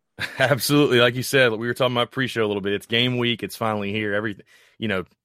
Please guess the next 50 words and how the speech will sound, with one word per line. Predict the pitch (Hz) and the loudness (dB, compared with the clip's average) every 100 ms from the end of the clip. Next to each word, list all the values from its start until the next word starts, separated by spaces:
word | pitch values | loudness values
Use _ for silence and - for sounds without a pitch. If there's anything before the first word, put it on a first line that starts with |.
| - | -8
the | 110 | -6
thing | - 123 | -2 0
on | 113 | 0
everybody's | 110 110 107 104 | 0 2 2 0
mind, | 110 107 | 0 2
obviously, | 101 104 101 101 | 0 0 -4 -6
Coastal | 104 110 - - 104 | -2 -4 -4 -14 -6
Carolina, | 110 101 104 104 98 | -2 -2 -2 -6 -6
the | |
Gamecocks | 90 101 95 101 95 - | -8 -8 -4 -4 -4 -6
finally | 104 104 | -6 -6
get | 98 95 | -6 -6
kicked | 104 - | -8 -2
off | 101 98 | 0 0
their | 95 | -4
two | - 104 | -6 -2
thousand | 98 92 101 | 0 0 -6
eighteen | 95 98 95 | -6 -8 -8
season | - 104 98 95 | -6 -6 -6 -6
on | 92 | -6
Saturday. | 104 98 98 95 92 | 0 0 0 -2 -2
But | 95 - | -4 -6
I | - - - | -16 -20 -4
wanna | 165 233 | 0 2
talk | 262 254 202 | 4 2 2
a | |
little | 190 | 2
bit | 175 | 4
about | 143 120 | 4 4
you | 113 113 | 0 -2
first | - 107 - 101 | -2 -2 -2 -2
off. | 95 | -2
I | 110 | -2
wanna | 127 | -2
get | 127 127 | -4 -6
to | |
the | 107 | -8
season, | - 110 104 101 | -8 -6 -4 -4
obviously, | 98 95 - 104 | -4 -6 -8 -8
and | 98 | -6
everything | 98 95 98 | -4 -4 -6
with | 92 95 | -4 0
that. | 107 104 | 0 0
But | 117 | -4
I | |
wanna | 151 | -4
talk | 160 151 127 | 0 0 2
about | 123 107 | 0 0
with | 101 | -4
you | 107 104 | -2 -4